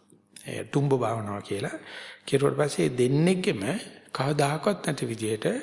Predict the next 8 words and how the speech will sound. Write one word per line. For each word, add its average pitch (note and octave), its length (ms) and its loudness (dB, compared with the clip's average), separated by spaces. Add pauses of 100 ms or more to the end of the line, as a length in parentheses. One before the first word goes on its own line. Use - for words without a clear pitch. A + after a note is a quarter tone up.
(520)
මේ A#2+ 260 -2 (440)
දකුණු F#3 420 2
මොලේ G3+ 340 2 (180)
එළිය E3 280 4
වැටිලා D#3+ 380 0
වම් F3+ 160 0
මොලේට G3 360 2
වගේම. C#3+ 380 0